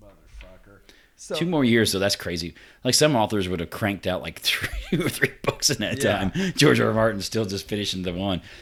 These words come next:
Speaker 2: said it's great big. It's already got some, but some of the characters' point of views are already done.
Speaker 1: Yeah.
Speaker 2: 'Cause you've never read the books. The books are all in point of views. Each chapter is a point of view of a different character.
Speaker 1: Yeah.
Speaker 2: That's how they're written. And some of 'em are done.
Speaker 1: So
Speaker 2: We're actually further a-, along.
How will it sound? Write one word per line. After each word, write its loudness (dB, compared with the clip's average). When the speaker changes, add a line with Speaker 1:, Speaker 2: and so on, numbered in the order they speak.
Speaker 2:
said 2
it's 2
great 0
big. 2
It's -8
already 0
got 2
some, -6
but -6
some -4
of -4
the -4
characters' -2
point -4
of -8
views -4
are -8
already -6
done. -10
Speaker 1:
Yeah. -8
Speaker 2:
'Cause -4
you've 0
never 4
read 4
the -6
books. -4
The -12
books -2
are -2
all 0
in -6
point -6
of -8
views. -10
Each -8
chapter -6
is -8
a -10
point -8
of -10
view -6
of -10
a -16
different -12
character. -12
Speaker 1:
Yeah. -14
Speaker 2:
That's -14
how -2
they're -6
written. -8
And -6
some 2
of 6
'em 0
are -2
done. -4
Speaker 1:
So -8
Speaker 2:
We're -2
actually -4
further -2
a-, -8
along. -6